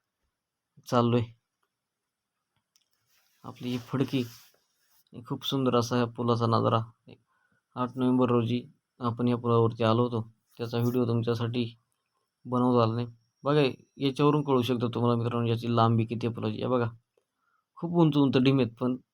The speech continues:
त्या ढिम्यांपर्यंत पाणी पोचलंय. त्याचं कारण म्हणजे निळवंडे धरण आता खूप भरलेलं आहे. बघा, खूप लांब असा हा उड्डाण पूल आहे.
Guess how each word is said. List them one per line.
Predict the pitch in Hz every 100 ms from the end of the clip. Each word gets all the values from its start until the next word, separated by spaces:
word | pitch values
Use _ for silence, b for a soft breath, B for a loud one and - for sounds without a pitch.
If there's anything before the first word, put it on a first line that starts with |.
| -
त्या | 131
ढिम्यांपर्यंत | 131 135 139 117 117 110 113
पाणी | 113 110
पोचलंय. | 113 117 113 - -
त्याचं | 117 117
कारण | 123 123 123
म्हणजे | 123 127 127 _ _ _ _ _ _ -
निळवंडे | 131 131 143 135
धरण | 123 123 123
आता | 113 120
खूप | - 117 _ _ _ -
भरलेलं | 131 113 113 110
आहे. | - _ _ _ _ _ _ _ _ _ _ _ _ _ _ _ _ _ _ 135
बघा, | 147 151 -
खूप | 156 147 143
लांब | 127 120
असा | 120 117 131 _ _ _ _ _ _ _ _ _ _ _ _ _ _ _ _ _ -
हा | 127
उड्डाण | 127 123 123 117
पूल | 110
आहे. | 107